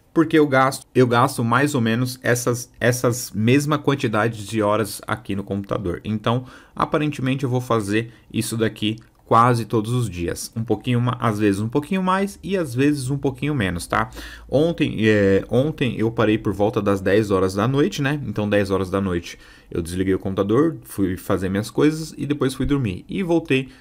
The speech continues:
cinco horas da manhã, né? Eu acordo um pouquinho cedo, então cinco horas da manhã eu já estava com o bombe ligado aqui, tá? Lembrando que esse jogo ele tem que ficar com o navegador aberto, eu já deixo ele aqui certinho nesse tamanho, ó. Eu só,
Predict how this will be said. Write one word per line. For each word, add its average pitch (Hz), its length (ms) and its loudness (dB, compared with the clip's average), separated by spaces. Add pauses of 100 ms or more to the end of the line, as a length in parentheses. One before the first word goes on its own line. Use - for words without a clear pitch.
cinco 139 380 -2
horas 123 180 4
da 127 80 4
manhã, 123 320 2
né? 98 240 0
Eu 92 140 0
acordo 95 280 0
um 110 60 -4
pouquinho 131 260 -4
cedo, 165 320 -2 (440)
então 147 280 0
cinco 143 300 -4
horas 139 160 4
da 131 100 2
manhã 123 320 2
eu 120 140 4
já 123 160 2
estava 117 420 0
com 113 280 0 (240)
o 127 120 4
bombe 120 360 4
ligado 107 500 4
aqui, 95 220 -2
tá? - 200 -2
Lembrando 143 440 0
que 151 100 -2
esse 147 180 -2
jogo 123 360 0
ele 113 180 0
tem 113 180 -4
que 117 120 -12
ficar 104 400 -4 (360)
com 104 440 0
o 101 240 0
navegador 98 500 2
aberto, 110 460 2
eu 107 120 0
já 107 120 0
deixo 98 280 -2
ele 98 120 0
aqui 98 320 -4 (260)
certinho 131 840 -2
nesse 101 300 -4
tamanho, 127 500 0
ó. 82 120 -6 (420)
Eu 92 100 -2
só, 117 320 -2